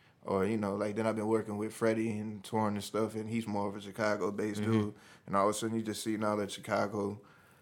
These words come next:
Speaker 1: fan base just start to go up. Even one time I went out there and toured with Currency, and I think that might have been, it's crazy, actually. Baltimore and Chicago was, like, two of the first places where the love was so crazy, I was just kinda like, "Oh, shit."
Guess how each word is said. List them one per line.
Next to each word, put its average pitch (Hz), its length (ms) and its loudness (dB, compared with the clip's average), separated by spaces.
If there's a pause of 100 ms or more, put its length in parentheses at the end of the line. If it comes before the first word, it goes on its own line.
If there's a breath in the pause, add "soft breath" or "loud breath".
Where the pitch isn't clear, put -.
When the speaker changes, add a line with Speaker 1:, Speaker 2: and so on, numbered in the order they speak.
(140 soft breath)
Speaker 1:
fan 107 340 2
base 104 220 2
just 101 140 -4
start 107 200 6
to 101 60 -2
go 107 220 4
up. 113 80 8
Even 131 180 4
one 123 120 4
time 117 220 4
I 117 40 4
went 117 160 2
out 107 120 0
there 101 160 0
and 90 100 -6
toured 113 240 4
with 95 120 -4
Currency, 113 360 0
and 90 100 -8
I - 40 -8
think 107 200 -8
that 107 120 -4
might 110 240 -2
have 98 100 -6
been, 101 220 -2 (400 soft breath)
it's 113 160 2
crazy, 131 280 8
actually. 120 260 6
Baltimore 135 560 8
and 123 80 0
Chicago 117 560 6
was, 107 180 0
like, 104 240 0
two 117 240 0
of 110 60 2
the 110 40 -2
first 113 420 2
places 107 520 2 (400 soft breath)
where 110 160 4
the 92 80 4
love 110 460 8
was 101 140 -2
so 113 220 6
crazy, 120 480 6
I 107 80 6
was 104 160 2
just 95 120 -8
kinda 107 200 -2
like, - 240 -12
"Oh, 117 160 -10 (320)
shit." - 220 -12